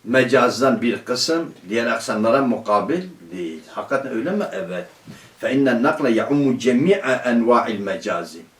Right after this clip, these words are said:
Çünkü nakl mecazın bütün envalarına amdır.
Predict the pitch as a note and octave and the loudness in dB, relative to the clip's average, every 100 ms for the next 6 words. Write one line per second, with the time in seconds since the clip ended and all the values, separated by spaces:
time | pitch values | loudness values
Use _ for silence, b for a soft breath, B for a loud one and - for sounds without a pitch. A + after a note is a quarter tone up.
0 | b b b b D#3+ D#3+ D3 B2 C#3 E3 | b b b b 0 2 4 4 6 4
1 | F#3+ F#3+ F#3+ - _ _ - G2 A#2+ A2+ | 6 4 4 -12 _ _ -16 -6 -4 0
2 | C3 B2+ C3 F3 C3 B2+ - G3 F3 B2+ | 2 0 0 -2 -4 -10 -2 0 0 0
3 | A#2+ A#2 G#2+ G#2+ G#2+ B2+ C#3 - A2 G#2+ | 2 2 2 0 0 0 -2 -2 -2 -2
4 | G2 F#2+ | -2 -6